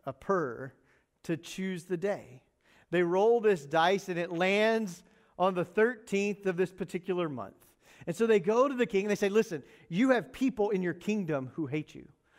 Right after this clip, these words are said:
who, who don't follow our laws. They don't have our religious beliefs. They don't fit in. We need to get rid of them.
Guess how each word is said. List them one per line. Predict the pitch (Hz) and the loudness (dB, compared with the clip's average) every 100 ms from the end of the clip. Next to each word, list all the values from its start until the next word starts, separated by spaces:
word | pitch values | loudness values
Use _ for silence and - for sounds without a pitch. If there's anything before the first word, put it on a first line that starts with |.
| - - | -8 2
who, | 214 202 - | 2 2 -4
who | - 226 | 0 2
don't | 226 226 262 | 2 0 0
follow | - 208 220 220 - | -2 2 4 2 2
our | 170 190 170 | 2 2 0
laws. | 156 170 196 202 | 2 4 4 2
They | 156 165 | 0 -4
don't | 185 214 | -2 -2
have | 202 190 | -2 0
our | 175 | 2
religious | 165 160 151 143 135 | 0 0 -2 -6 -10
beliefs. | - 156 180 226 - - - - | -8 -2 0 0 -2 -10 -20 -2
They | 190 | 0
don't | 165 208 233 - | 2 0 0 0
fit | 202 | 2
in. | 202 202 - - | 4 0 -4 -10
We | 175 196 | -4 0
need | 196 247 220 | 2 2 2
to | 233 | 0
get | 220 | -2
rid | 190 180 | 0 0
of | 156 | 0
them. | 139 - | -4 -10